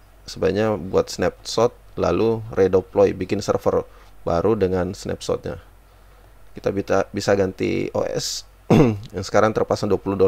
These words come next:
nol empat, misalnya mau ganti ke O S lain, itu bisa kita ganti. Bukan hanya sesama Ubuntu, bisa ke distro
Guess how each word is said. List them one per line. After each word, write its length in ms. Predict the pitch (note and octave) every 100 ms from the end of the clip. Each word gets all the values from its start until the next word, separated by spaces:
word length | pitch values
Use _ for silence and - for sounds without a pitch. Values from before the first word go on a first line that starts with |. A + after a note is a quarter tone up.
| F#2+ - -
nol 240 | E2+ F#2 F2
empat, 180 | F#2+ C#3+
misalnya 300 | G2+ G2+ G2
mau 160 | F#2+
ganti 240 | G2 F#2 F#2
ke 160 | F#2 E2+
O 80 | -
S 180 | C#2 -
lain, 220 | G2 A#2+
itu 220 | B2 A#2
bisa 400 | A#2 G2 - G2 - - - - - -
kita 560 | - - F#2+ F2+ D#2+ C2+ -
ganti. 320 | F2 - F2+ F#2 -
Bukan 320 | - G2 G2+
hanya 320 | G2+ G2+ G2 F#2
sesama 480 | - F#2+ F#2+ F#2+ F#2 F2+
Ubuntu, 400 | F#2+ G2+ A2+ C#3+
bisa 400 | G2+ - G#2+ G2+ -
ke 320 | F2+ E2+ E2+ - - - - -
distro 840 | - F#2 - G2+ F#2+ F#2 F2 E2+